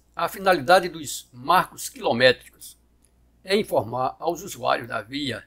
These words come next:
sua, letra A, distância do ponto mais próximo para abastecimento de seu veículo. Letra B, localização em termos de distância do serviço telefônico mais próximo.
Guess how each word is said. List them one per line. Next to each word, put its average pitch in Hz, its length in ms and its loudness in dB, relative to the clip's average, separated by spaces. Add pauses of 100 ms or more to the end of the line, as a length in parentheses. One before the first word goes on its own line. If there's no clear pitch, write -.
sua, 196 720 0 (440)
letra 151 420 0
A, - 120 -10 (340)
distância 175 500 -2
do 190 140 -14
ponto 131 320 -16
mais 127 240 -14
próximo 131 420 -6
para 131 480 -4 (180)
abastecimento 117 1000 -10 (200)
de 127 280 -12
seu 139 280 -4
veículo. 131 480 0 (840)
Letra 131 380 2
B, 131 340 4 (540)
localização 131 1000 -2
em 143 140 -12
termos 170 480 -4
de 151 120 -14
distância 139 600 -2 (500)
do 113 200 -20
serviço 120 520 -8
telefônico 139 640 -2
mais 151 220 -2
próximo. 131 500 2